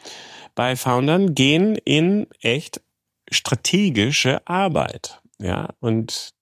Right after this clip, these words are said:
die gehört eher in das Planning, aber auch nur zum Teil. Und das ist halt, nicht jede Planungsdimension oder Aufgabe bringt dich wirklich voran.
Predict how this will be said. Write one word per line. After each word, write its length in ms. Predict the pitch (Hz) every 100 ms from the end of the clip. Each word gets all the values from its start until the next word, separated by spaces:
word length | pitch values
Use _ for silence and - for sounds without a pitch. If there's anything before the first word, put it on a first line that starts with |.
| -
die 340 | 120 - 123
gehört 360 | 131 127 135 -
eher 280 | - 127 120
in 160 | 113
das 240 | 110 104 -
Planning, 1040 | - 120 135 180 214 202 240 - - -
aber 280 | - 131 135
auch 200 | - 135
nur 240 | 143 143 135
zum 300 | - 117 113
Teil. 500 | - 110 143 202 240 - - - - - - -
Und 760 | - - 73 67 - 131 - -
das 140 | 120 117
ist 140 | 117
halt, 260 | 120 117 - - 113
nicht 260 | 113 123 110
jede 340 | 123 123 117
Planungsdimension 1600 | - 117 113 117 117 113 - - 113 113 113 104 110 110 107 107
oder 260 | - 104 90
Aufgabe 520 | 110 - 113 107 104
bringt 440 | 98 110 113 113
dich 200 | 113 95
wirklich 440 | 110 113 110 101 -
voran. 580 | - 87 85 104 180